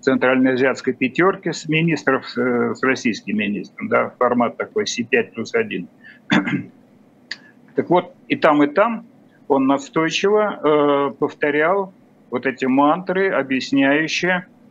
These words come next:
э, объясняющие то, что происходит, э, вокруг Украины. А, он официально, э, в официальных отчётах об этой встрече было сказано, что он, э, значит, поделился информацией в одном случае, а в другом случае он,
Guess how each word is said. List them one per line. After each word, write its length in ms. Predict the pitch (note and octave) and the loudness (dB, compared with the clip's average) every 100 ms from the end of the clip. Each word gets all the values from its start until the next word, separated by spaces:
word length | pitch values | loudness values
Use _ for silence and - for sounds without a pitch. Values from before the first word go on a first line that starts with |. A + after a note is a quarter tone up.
| - - | -16 -2
э, 40 | |
объясняющие 1600 | A2+ A2+ A2+ A2 A2 A2 A2+ A2+ A2+ A2+ A#2 C3 D3+ E3 D3+ - C#3+ | 0 2 2 0 0 0 -2 -2 -2 -2 -2 -2 0 0 0 -2 0
то, 220 | C#3 C#3+ | 0 0
что 220 | - D#3 | 0 -4
происходит, 800 | D3 C#3 A#2+ - B2+ A#2+ B2+ - | 0 0 0 -2 -2 0 -2 -2
э, 60 | A#2 | 0
вокруг 640 | A2+ A2+ A2+ - A#2 A2 | 2 2 0 -2 -4 -2
Украины. 680 | A2+ - B2+ A2+ F#2+ - - _ _ - - - _ | -4 -2 0 0 -2 -10 -14 _ _ -20 -20 -20 _
А, 520 | - A2+ A2 A2 A2 | 0 2 2 0 -2
он 420 | - C#3+ D#3 A#2+ - - - A#3+ | 0 2 2 -2 -8 -18 -8 -4
официально, 840 | G#3+ G#3 C3+ E3+ E3 C3+ B2+ A#2+ A#2 | -2 -2 -2 2 2 4 2 2 0
э, 380 | A#2 A#2 A#2+ A#2 | 0 0 0 0
в 80 | B2+ | -2
официальных 500 | B2+ - D3 C3 D#3 | -4 0 2 2 0
отчётах 500 | - - A3 B2 A2+ | -2 -2 -2 -2 -4
об 100 | A#2+ | -4
этой 220 | A#2+ A#2+ | -6 -6
встрече 400 | D#3 F3+ C#3+ C3+ - - - | -2 -2 0 -6 -8 -20 -4
было 160 | C#3 C#3+ | 0 0
сказано, 380 | - B2 A2+ | 0 0 0
что 240 | A2+ - D3 | -6 0 0
он, 200 | F3+ D#3+ _ _ _ | 0 -4 _ _ _
э, 300 | A2 A2 G#2+ G#2+ | -2 0 -2 -2
значит, 420 | G#2+ G#2 - G#2+ | -2 -4 -6 -2
поделился 560 | C#3 C3+ C#3 C3+ A#2+ B2+ | -2 0 0 0 0 -2
информацией 680 | A#2+ C3+ D3+ G#3 G#3+ - F#3+ | 0 0 2 2 0 0 2
в 60 | |
одном 280 | F#3 F#3 F3+ | 2 0 -4
случае, 420 | - F3+ E3+ C#3 | -2 -2 0 0
а 40 | B2+ | 0
в 60 | |
другом 380 | C#3 D3 F3 F#3 | 0 0 0 -2
случае 440 | - F3 - D#3+ D3+ | -2 -2 0 0 4
он, 360 | D3 C#3 C3+ | 4 2 -4